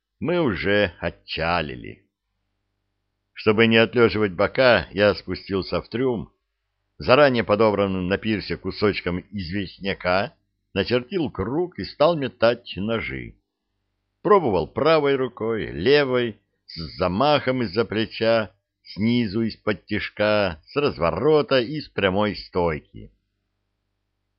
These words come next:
Кидал ножи до изнеможения. Пришел только на ужин. Завтра, послезавтра все повторилось. К концу тренировок все броски заканчивались попаданием лезвия в круг диаметром около метра.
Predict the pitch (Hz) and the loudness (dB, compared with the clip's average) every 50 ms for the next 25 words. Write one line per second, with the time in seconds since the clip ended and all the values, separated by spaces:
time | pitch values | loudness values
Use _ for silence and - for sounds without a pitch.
0 | _ _ _ _ _ _ _ - 92 104 101 131 139 147 143 143 139 135 131 113 | _ _ _ _ _ _ _ -8 -4 4 6 8 10 10 8 8 6 4 2 2
1 | 92 117 135 135 135 123 - _ _ _ _ _ _ _ - 76 80 98 110 107 | 0 -2 -2 -2 -4 -6 -8 _ _ _ _ _ _ _ -6 0 4 6 6 6
2 | 104 101 85 76 87 95 90 90 85 - 76 78 76 69 60 57 55 53 - _ | 4 0 -4 -4 -4 -4 -2 -2 -4 -4 -4 -6 -6 -8 -10 -12 -14 -14 -16 _
3 | _ _ _ _ _ _ _ _ _ _ _ _ - - - - 147 151 147 131 | _ _ _ _ _ _ _ _ _ _ _ _ -6 -4 -2 0 0 0 0 0
4 | - 139 131 120 131 123 123 123 117 90 73 65 55 53 57 53 55 - _ _ | 0 -2 -2 0 0 -2 0 0 -2 -2 -4 -6 -8 -12 -14 -14 -16 -18 _ _
5 | _ _ _ _ _ _ _ _ _ _ _ _ _ _ - 78 80 135 175 170 | _ _ _ _ _ _ _ _ _ _ _ _ _ _ -12 -2 4 6 6 6
6 | - - - 147 143 147 - - - 90 - - 73 73 73 123 147 139 - - | 4 2 -2 0 0 0 -2 -2 -4 -6 -6 -6 -10 -4 0 0 0 0 0 -2
7 | 127 127 123 107 - - 92 98 - 85 78 - - 78 71 65 64 62 55 53 | -4 -4 -4 -4 -4 -2 -2 -2 -2 -4 -8 -6 -4 -6 -4 -6 -6 -10 -12 -12
8 | - - - - _ _ _ _ _ _ _ _ _ _ _ _ _ _ _ - | -14 -16 -20 -20 _ _ _ _ _ _ _ _ _ _ _ _ _ _ _ -18
9 | - - - 113 107 107 101 - - 117 110 85 101 101 98 95 104 110 123 131 | -8 -2 2 2 2 2 0 -2 -2 -4 -2 0 0 -2 0 0 0 2 2 2
10 | 120 101 87 82 - - _ _ _ _ _ _ _ _ _ - - - 107 104 | 2 2 -2 -4 -6 -12 _ _ _ _ _ _ _ _ _ -12 -4 -2 0 2
11 | 92 101 101 95 - - 117 120 104 - 90 82 - 104 107 110 104 92 - 101 | 2 2 0 0 -4 -6 -8 -6 -4 -4 -4 -2 0 0 0 0 -2 -4 -6 -6
12 | 101 95 95 85 - - - 85 - 95 87 80 98 92 92 90 90 87 85 85 | -6 -6 -8 -10 -10 -10 -8 -4 -4 -2 0 0 0 0 0 0 -2 -4 -2 -2
13 | 101 113 107 87 71 85 92 92 90 87 - - - - 98 107 95 - - - | 0 0 -2 -2 -4 -8 -8 -6 -6 -6 -6 -8 -12 -8 -6 -6 -6 -8 -10 -16
14 | - - 98 73 104 104 101 98 95 - - 98 98 95 95 - - - 95 95 | -20 -12 -4 0 2 2 2 2 0 -2 -2 -2 -2 0 -2 -4 -2 -2 -2 -2
15 | 98 98 95 82 69 - - 57 57 57 - | -2 -2 -2 -4 -4 -6 -10 -10 -12 -12 -12